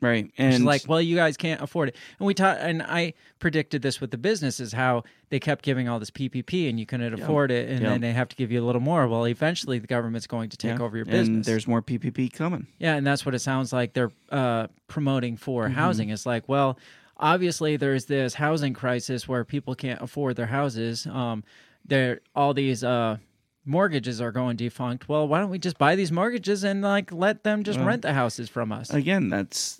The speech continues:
Speaker 1: the, the premise of the Great Reset.
Speaker 2: It says, "Expand rental and home ownership assistance, create ample public housing, and offer capital grants to nonprofit developers or,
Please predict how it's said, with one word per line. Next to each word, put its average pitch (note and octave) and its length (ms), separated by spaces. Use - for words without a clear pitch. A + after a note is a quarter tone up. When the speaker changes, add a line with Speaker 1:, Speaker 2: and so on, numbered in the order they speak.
Speaker 1:
the, A#2+ 160
the A#2 200
premise A#2 420
of G#2+ 80
the A2+ 140
Great A2+ 280
Reset. E3 440
Speaker 2:
It - 40
says, D#3 220
"Expand F#3+ 420
rental F3 360
and D3+ 100
home F3 480
ownership F3 540
assistance, E3+ 580
create G3+ 380
ample G3 500
public F#3+ 480
housing, D#3+ 520
and C3+ 300
offer E3+ 560
capital F3 420
grants D3+ 360
to D3+ 100
nonprofit C#3 760
developers B2+ 800
or, C3 200